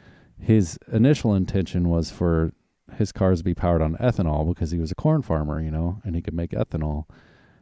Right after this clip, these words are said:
And, um, so that was pretty interesting to find out. And then just recently, in the past couple of weeks, I started finding out more and more about him. He was also a hemp farmer. And some of the first Model Ts he made,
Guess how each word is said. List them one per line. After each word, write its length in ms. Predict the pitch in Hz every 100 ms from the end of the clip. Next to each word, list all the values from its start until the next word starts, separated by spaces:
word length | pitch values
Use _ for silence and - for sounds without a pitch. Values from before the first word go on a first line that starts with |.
| _ -
And, 380 | 92 85 85 82
um, 440 | 85 80 78 71 - _ _ _
so 100 | -
that 160 | 107 139
was 120 | 127
pretty 220 | - 92
interesting 400 | 90 90 82 92
to 60 | 82
find 220 | 87 85
out. 140 | 85 85
And 140 | 104
then 500 | 160 156 123 117 110 _ _ - -
just 240 | 107 -
recently, 400 | 123 139 98 92
in 60 | 90
the 60 |
past 300 | 85 92 -
couple 200 | - 87
of 40 | 104
weeks, 240 | 139 -
I 20 |
started 280 | 87 101 92
finding 240 | - 98 90
out 100 | 78
more 240 | 101 107
and 60 | 98
more 120 | 107
about 220 | 139 101 85
him. 160 | 87 - - -
He 100 | 196
was 120 | 151
also 380 | 110 156 - 85
a 60 | 76
hemp 280 | 107 139
farmer. 540 | - 80 73 - - - _ _ _ _ _ _ _ _ _ _ -
And 300 | 107 98 87 _ _ _ _ _
some 220 | - 139
of 60 | 151
the 80 | 123
first 440 | - 135 131 -
Model 320 | 113 117 110
Ts 320 | 92 - 127 104
he 140 | 101
made, 640 | 95 113 110 87 87 90